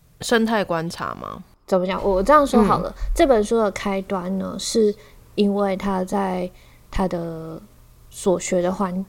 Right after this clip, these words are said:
Speaker 2: 环境里头，有一个学长，他号召了大家去知本湿地这个地方做研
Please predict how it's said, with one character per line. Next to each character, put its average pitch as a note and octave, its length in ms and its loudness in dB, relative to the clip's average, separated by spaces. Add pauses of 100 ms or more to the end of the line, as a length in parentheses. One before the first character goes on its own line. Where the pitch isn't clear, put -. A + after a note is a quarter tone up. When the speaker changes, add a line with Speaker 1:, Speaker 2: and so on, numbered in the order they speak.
(160)
Speaker 2:
环 F#3+ 260 0
境 A#3 180 0
里 F3+ 200 -8
头， - 280 -8
有 F#3 220 2
一 F#3 180 -2
个 F#3+ 280 0
学 F#3 300 -2
长， - 260 -6
他 G#3 160 -6
号 G#3 260 4
召 F#3+ 220 0
了 F#3+ 180 -2
大 G3 160 -4
家 F#3+ 180 -4
去 G3 300 -2 (180)
知 - 160 0
本 G3+ 240 -2
湿 F#3+ 240 -2
地 G3 220 0
这 F#3+ 160 -4
个 F3 80 -6
地 F#3+ 180 0
方 E3+ 280 -6
做 G3 180 -2
研 E3+ 220 -4